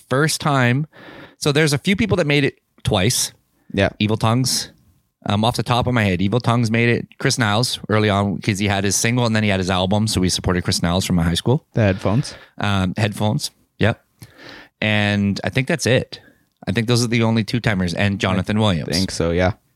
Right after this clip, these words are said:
Speaker 1: And
Speaker 2: Yeah.
Speaker 1: Jonathan Williams, who you met, um, when we first started the podcast. And he's a, also a retired R C M P.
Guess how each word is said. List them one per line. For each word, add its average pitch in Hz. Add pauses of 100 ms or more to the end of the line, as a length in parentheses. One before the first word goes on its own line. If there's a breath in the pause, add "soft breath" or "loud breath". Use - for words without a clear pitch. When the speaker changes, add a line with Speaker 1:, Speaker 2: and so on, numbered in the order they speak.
Speaker 1:
And -
Speaker 2:
Yeah. 107
Speaker 1:
Jonathan 98
Williams, -
who 95
you 101
met, 107 (580 loud breath)
um, 98
when 101
we 98
first 120
started 113
the 131
podcast. 85 (600 loud breath)
And 95
he's 104
a, 101
also 110
a 90
retired 85
R 82
C -
M 80
P. 87